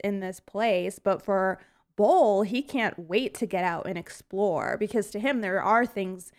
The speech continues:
new, the new things excite him. And then Rial, the new things are, are scary. They're, they're not what she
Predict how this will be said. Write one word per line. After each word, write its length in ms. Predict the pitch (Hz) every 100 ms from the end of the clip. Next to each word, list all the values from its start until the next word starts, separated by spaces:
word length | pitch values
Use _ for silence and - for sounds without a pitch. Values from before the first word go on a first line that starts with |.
| _ _ -
new, 320 | 262 285 277
the 140 | 233
new 260 | 226 269 349
things 300 | 320 247 202
excite 560 | 196 - 220 254 -
him. 460 | 180 165 151 185 214 _ _ _
And 220 | - 220 220
then 380 | 214 208 190 - 190
Rial, 480 | 202 233 285 226
the 120 | 196 202
new 220 | 214 320
things 420 | - 285 330 226
are, 480 | 196 190 185 180 -
are 140 | 196 208
scary. 640 | - 214 330 - 196 202
They're, 560 | 196 202 202 196 196 - _ _ _ _ _ _ _ _
they're 180 | 220 226
not 460 | 220 214 240 220 -
what 220 | 220 220
she 640 | - 226 208 202 196 -